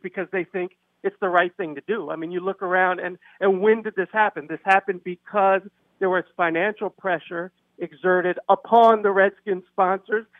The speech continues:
and then the sponsors turned around and exerted that pressure on the Redskins. So, so that's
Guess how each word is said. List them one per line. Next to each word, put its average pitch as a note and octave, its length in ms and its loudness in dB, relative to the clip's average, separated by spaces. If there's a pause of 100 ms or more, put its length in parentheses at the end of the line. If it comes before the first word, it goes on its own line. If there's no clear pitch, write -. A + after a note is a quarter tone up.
(120)
and F#3+ 120 0
then G3 120 0
the F#3 140 -6
sponsors G3+ 440 -2
turned G3 180 -8
around F3+ 280 -4
and E3+ 120 -10
exerted F3 540 -2 (300)
that F3+ 220 2
pressure F#3 400 -4
on E3 120 -2
the D#3 80 -4
Redskins. G#3 440 -4
So, F#3 180 -4
so F#3+ 100 -4
that's G3 320 2